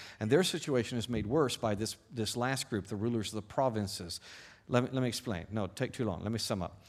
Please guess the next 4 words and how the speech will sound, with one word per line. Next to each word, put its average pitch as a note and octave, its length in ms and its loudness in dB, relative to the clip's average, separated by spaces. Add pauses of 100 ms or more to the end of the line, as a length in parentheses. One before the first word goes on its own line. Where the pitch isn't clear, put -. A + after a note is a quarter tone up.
(140)
Um, B2+ 440 12 (920)
Jeremiah D#3+ 600 8
fifty-one E3+ 720 4
fifty-nine B2+ 580 0